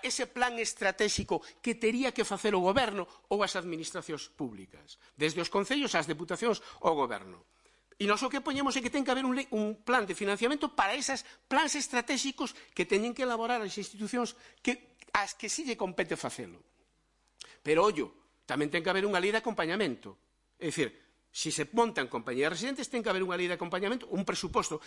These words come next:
que acompañe a medio prazo a creación desas compañías residentes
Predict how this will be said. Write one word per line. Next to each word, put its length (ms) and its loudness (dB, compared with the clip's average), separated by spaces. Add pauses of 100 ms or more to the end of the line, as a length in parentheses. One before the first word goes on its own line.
(120)
que 80 2
acompañe 560 0
a 160 2
medio 320 0
prazo 400 0 (240)
a 160 0
creación 320 -2
desas 240 -10
compañías 400 -2
residentes 560 -2